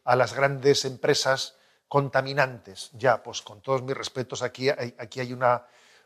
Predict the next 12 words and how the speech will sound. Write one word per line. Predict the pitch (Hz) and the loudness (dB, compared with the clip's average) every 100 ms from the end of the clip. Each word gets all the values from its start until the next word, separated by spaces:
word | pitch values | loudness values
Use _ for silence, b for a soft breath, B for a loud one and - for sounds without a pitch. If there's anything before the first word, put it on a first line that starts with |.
| b | b
un | 123 | 0
ámbito | 135 135 131 - 139 | 2 2 -2 2 4
que, | 131 135 - | 4 2 0
que | - | -6
yo | 120 135 | 2 4
creo | 143 | 4
que | 139 | 0
es | 107 | -4
más, | 131 123 | -4 -4
más | 135 131 | -4 -4
contaminante, | 139 127 123 120 131 127 110 104 | -4 -4 -6 -4 -4 -4 -8 -10
¿no? | 143 | -10